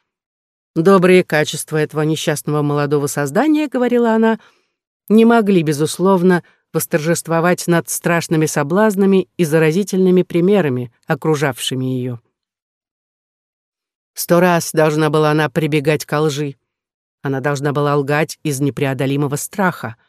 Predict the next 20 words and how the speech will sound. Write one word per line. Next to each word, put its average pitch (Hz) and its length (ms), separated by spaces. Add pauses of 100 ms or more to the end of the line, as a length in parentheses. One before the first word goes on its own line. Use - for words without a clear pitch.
(540)
Более 277 300
чем 254 240
когда, 220 360
довольная 185 540
собственной 143 580
мудростью, 170 720 (580)
миссис 240 340
Прести 233 380
взяла 190 380
Сидни 156 460
под 233 280
руку 277 360 (440)
и 370 80
с - 120
материнской 208 520
фамильярностью 185 840
повела 139 640 (380)
её 131 280
к 175 80
завтраку. 151 580